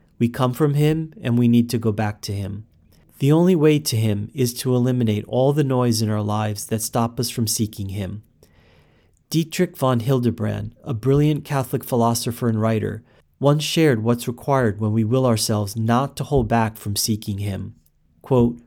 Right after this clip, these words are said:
Readiness to change, taken in this sense, is the first prerequisite for the transformation in Christ. But in addition thereto, more is needed. A glowing desire to become a new man in Christ,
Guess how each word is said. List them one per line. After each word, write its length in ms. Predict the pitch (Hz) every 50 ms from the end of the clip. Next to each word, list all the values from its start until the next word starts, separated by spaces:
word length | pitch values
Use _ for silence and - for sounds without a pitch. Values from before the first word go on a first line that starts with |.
| _ _ -
Readiness 480 | 127 139 147 151 165 165 170 165 160
to 160 | - - 156 151
change, 580 | - - 147 127 117 104 101 101 101 - - -
taken 360 | - - 135 135 139 165 147 131
in 140 | 120 117
this 180 | 110 117 120 120
sense, 520 | - - 123 113 104 98 104 - - - _ _ _ _ _ _ _ -
is 160 | - 135 120 120
the 100 | 131 120
first 400 | - - 147 151 160 - - -
prerequisite 840 | - 170 151 139 123 131 123 123 - 123 104 101 107 101 - -
for 160 | - - 123
the 120 | 107 107 107
transformation 840 | - - 123 120 120 120 - - 123 113 113 107 107 - - 110
in 120 | 107 104 104
Christ. 520 | - - 107 101 98 101 - - - - _ _ _ _ _ _ _ _ _ _ -
But 120 | - 143 147
in 140 | 151 156 165
addition 640 | 165 156 160 151 165 165 - - 127 117 110 104
thereto, 680 | - 120 113 110 107 104 - - - 110 104 104 107 110 - _ _ _ -
more 280 | 127 123 123 127 127
is 120 | 127 120 123
needed. 440 | 120 117 110 107 101 98 101 110 - _ _ _ _ _ _ _ _ _ _ _ -
A 80 | 147
glowing 460 | 120 117 139 127 131 139 147 160 165
desire 480 | 165 156 139 120 131 123 123 120 113 107
to 160 | 107 - -
become 340 | 110 110 107 - - 117 110
a 60 | 110
new 240 | 110 113 117 123 127
man 340 | 127 123 123 120 120 113 104
in 120 | 101 95
Christ, 540 | - - 107 104 101 104 107 - - -